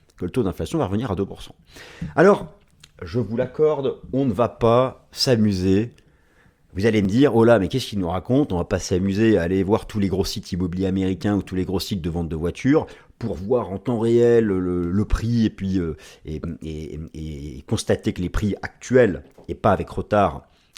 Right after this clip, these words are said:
sont en baisse. » J'ai une solution pour vous. Il existe une application, un superbe site. Il, il existe une application qui s'appelle Trueflation. Le site Trueflation calcule un taux d'inflation,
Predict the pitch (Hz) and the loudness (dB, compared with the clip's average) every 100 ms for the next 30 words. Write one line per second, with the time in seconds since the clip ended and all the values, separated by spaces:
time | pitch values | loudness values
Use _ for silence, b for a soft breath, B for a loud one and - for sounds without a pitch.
0 | _ - 76 82 139 180 - - b b | _ -18 -10 2 4 4 -2 -10 b b
1 | b b b b _ _ _ _ 85 113 | b b b b _ _ _ _ -4 -2
2 | 98 - 98 82 113 90 78 _ _ _ | -2 -8 -10 -8 -8 -10 -12 _ _ _
3 | _ _ _ _ _ - _ 110 123 117 | _ _ _ _ _ -20 _ 2 4 4
4 | 143 - 92 101 104 98 92 - 73 104 | 0 -2 -2 -2 -6 -4 -6 -6 -6 -6
5 | - - 131 - 98 90 - - _ b | -6 -12 -6 -2 -2 -4 -10 -16 _ b
6 | b b 110 117 135 107 127 139 - 95 | b b 0 0 0 0 -2 -2 -4 -4
7 | 113 113 110 - 117 107 92 - 101 - | -2 -4 -4 -4 -8 -8 -10 -4 -6 -6
8 | - - 135 - 113 92 - 69 - _ | -6 0 0 0 -4 -4 -6 -8 -12 _
9 | b b b b b - 117 - 180 175 | b b b b b 0 2 2 0 -4
10 | - - 170 175 - 123 - 90 131 _ | -10 -2 0 0 -2 -2 -2 -6 -8 _
11 | _ _ _ _ _ _ _ _ _ _ | _ _ _ _ _ _ _ _ _ _
12 | _ _ _ - 196 196 196 143 104 160 | _ _ _ 2 2 4 2 2 2 2
13 | 123 107 101 - - | 2 0 -4 -4 -8